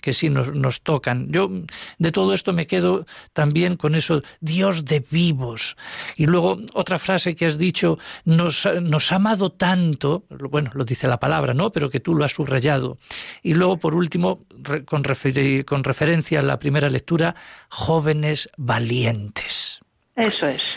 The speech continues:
Speaker 2: eso
Speaker 1: Yo
Speaker 2: es.
Speaker 1: no sé la juventud, pero nosotros también, aunque tengamos ya nuestra edad, pero,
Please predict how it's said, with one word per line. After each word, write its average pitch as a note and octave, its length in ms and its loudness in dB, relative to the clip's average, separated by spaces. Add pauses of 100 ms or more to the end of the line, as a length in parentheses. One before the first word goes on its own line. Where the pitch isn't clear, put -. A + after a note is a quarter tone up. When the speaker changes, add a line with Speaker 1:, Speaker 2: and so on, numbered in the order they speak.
Speaker 2:
eso G3 220 0
Speaker 1:
Yo G#3 140 4
Speaker 2:
es. G3 60 2
Speaker 1:
no F3 100 2
sé F3+ 320 0
la C#3+ 160 0
juventud, C#3+ 800 0 (140)
pero C#3+ 320 2
nosotros F3 520 0
también, D#3+ 380 0
aunque D3 240 -2
tengamos D3 420 0
ya D3 140 2
nuestra C#3+ 320 0
edad, D3+ 220 2
pero, C#3+ 260 2